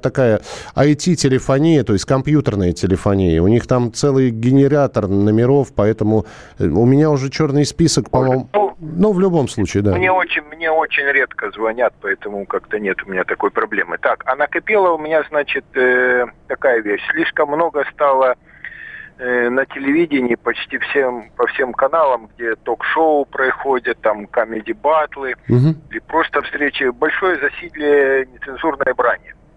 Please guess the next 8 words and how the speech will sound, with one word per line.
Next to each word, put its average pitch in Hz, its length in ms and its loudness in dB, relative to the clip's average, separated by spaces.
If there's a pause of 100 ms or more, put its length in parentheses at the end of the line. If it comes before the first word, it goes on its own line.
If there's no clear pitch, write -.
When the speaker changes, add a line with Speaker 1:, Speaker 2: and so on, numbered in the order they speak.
(680)
Speaker 1:
Мгм. 98 200 4
Speaker 2:
Вот. - 120 -4 (400)
Э, 95 200 0
понятно, 165 460 -2
что 139 340 0
её 135 320 0
не 131 420 -4
дают, 156 340 -4